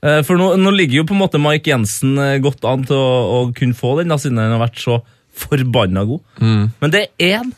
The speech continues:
Speaker 1: spiller.
Speaker 2: Eh, er det i nyere tid?
Speaker 1: Det er i nyere tid, ja. Jeg kan, eh, avsløre at det var i to tusen og ti.
Speaker 2: Oi.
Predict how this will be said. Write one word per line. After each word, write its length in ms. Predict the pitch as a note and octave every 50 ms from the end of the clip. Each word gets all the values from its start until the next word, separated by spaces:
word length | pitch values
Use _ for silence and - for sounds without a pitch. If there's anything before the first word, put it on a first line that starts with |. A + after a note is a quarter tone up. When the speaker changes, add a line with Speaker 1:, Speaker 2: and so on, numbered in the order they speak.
| _ _ _
Speaker 1:
spiller. 400 | - - - G#3+ E3+ C3+ D3+ F3 - - _ _ _ _ _ _ _ _ - - - - - _ _ - -
Speaker 2:
Eh, 380 | - B2+ C3 A2+ A#2 - D#2 A2
er 40 | A2
det 120 | A2 A2
i 40 | G#2+
nyere 260 | G#2+ G2+ G#2 G#2 G2+
tid? 220 | - D#3 E3 C3 G#2 - _ _ _ -
Speaker 1:
Det 160 | C3+ D#3 C#3 D3
er 160 | D3+ D3+ D#3
i 100 | D3 D#3+ D#3
nyere 300 | D#3+ D#3 D3 B2 B2 A#2+
tid, 140 | - D#3+ D#3+
ja. 120 | E3+ F#3 D#3+ D#3 D#3
Jeg 100 | D#3 D3 -
kan, 240 | D#3+ D3 C#3+ C#3+ C#3
eh, 280 | C#3 C#3 C3+ C3+ C3 B2+
avsløre 760 | A2 A#2 G#2+ G2 - - A2+ A2 A2 A2 A2 A2 A2+ A2+ G#2+
at 100 | A2+ -
det 120 | - B2 A2+
var 140 | A2 A2
i 80 | G#2+ A2+
to 260 | - - - A#2+ B2
tusen 380 | - - - A2 G2 - - A2
og 60 | A2
ti. 140 | - E3 - - _ _ _ _ _ _ _ _ _ - _ _ - - -
Speaker 2:
Oi. 300 | A2+ A#2 A#2+ A#2+ B2